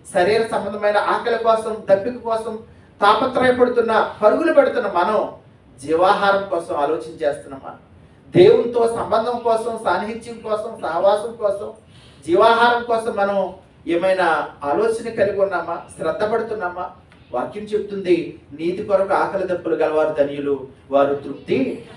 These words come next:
పరచబడరు." భౌతిక సంబంధమైన ఆహారం ముఖ్యమే బ్రతకడానికి,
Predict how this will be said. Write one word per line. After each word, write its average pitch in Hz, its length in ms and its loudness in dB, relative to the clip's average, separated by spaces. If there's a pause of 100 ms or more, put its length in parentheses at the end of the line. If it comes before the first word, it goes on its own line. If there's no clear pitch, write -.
(120)
పరచబడరు." - 840 -12
భౌతిక - 280 4
సంబంధమైన 262 400 0
ఆహారం 262 440 4
ముఖ్యమే 302 520 2
బ్రతకడానికి, 208 880 2